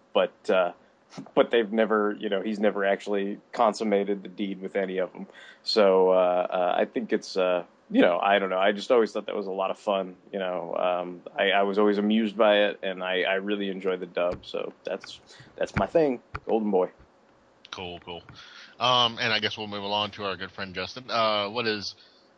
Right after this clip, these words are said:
Speaker 2: and, and again, it'll probably be a very interesting pick. Uh, Justin is a well versed in his anime. What's your favorite anime of all time,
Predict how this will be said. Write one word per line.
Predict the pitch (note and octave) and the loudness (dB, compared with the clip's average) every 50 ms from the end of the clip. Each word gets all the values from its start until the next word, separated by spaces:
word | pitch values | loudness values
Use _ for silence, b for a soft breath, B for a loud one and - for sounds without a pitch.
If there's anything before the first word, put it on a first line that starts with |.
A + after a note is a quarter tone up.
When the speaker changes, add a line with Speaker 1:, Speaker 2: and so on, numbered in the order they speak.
| _ A2+ | _ -4
Speaker 2:
and, | B2 A#2 A2+ | -2 0 0
and | C#3+ D3 D3 C#3 | 0 -2 0 -2
again, | C3+ C#3+ C#3 D#3+ C#3+ A#2 G#2 G2+ G#2+ | -2 0 2 2 2 0 0 -2 -4
it'll | A2+ A#2 A2+ | -6 -6 -4
probably | - - D#3 D3+ A#2+ | -4 -4 -4 -4 -4
be | G2+ G2 F#2 | -4 -6 -8
a | F2 | -8
very | E2+ F#2+ F2+ F2 | -8 -8 -8 -8
interesting | F#2+ F#2 - - - G2+ | -8 -10 -12 -14 -14 -16
pick. | F2+ - - G2 F#2+ F2+ F#2 | -16 -12 -10 -10 -10 -8 -8
Uh, | F#2 F#2+ F#2 F2+ E2+ _ _ _ | -6 -6 -6 -6 -8 _ _ _
Justin | - G2 F2+ E2+ F2 F2+ | -14 -14 -12 -12 -14 -14
is | F2 E2+ | -12 -10
a | E2+ D#2+ D#2 D#2 D2+ - _ _ _ _ _ _ _ _ _ _ - - - - | -10 -10 -10 -10 -12 -14 _ _ _ _ _ _ _ _ _ _ -14 -14 -10 -4
well | A#2+ B2+ A#2+ A2+ A2 | 0 0 2 2 2
versed | F2+ A#2+ A#2 G#2+ - A#2 | 0 0 0 0 -2 -4
in | G#2 | -6
his | F#2+ F#2 - | -8 -8 -4
anime. | G#2+ G#2 G2 F#2+ F#2+ F#2+ F#2 F#2 | -4 -2 -2 -2 -2 -2 -2 -2
What's | G2 A2+ - - | -2 -4 -6 -6
your | A#2 G2 | -8 -8
favorite | - - - F#2+ F2+ F2 - - | -6 -4 -4 -4 -4 -4 -6 -8
anime | F2 F2 F2 E2 E2+ E2 | -8 -8 -8 -8 -6 -6
of | E2 D#2 | -6 -6
all | E2 D#2+ D#2+ D#2+ | -6 -6 -6 -8
time, | - E2+ E2 D#2 D#2+ | -8 -10 -10 -10 -10